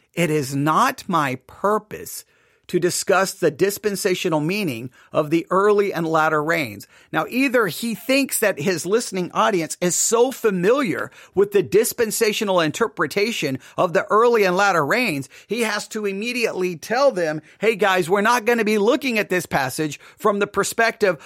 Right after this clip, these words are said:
of how dispensationalism interprets the early and latter rain." Now, I'm baffled and perplexed by that because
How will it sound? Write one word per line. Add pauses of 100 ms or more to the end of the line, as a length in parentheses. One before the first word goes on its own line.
of
how
dispensationalism (140)
interprets
the
early
and
latter
rain." (180)
Now,
I'm
baffled
and
perplexed
by
that (220)
because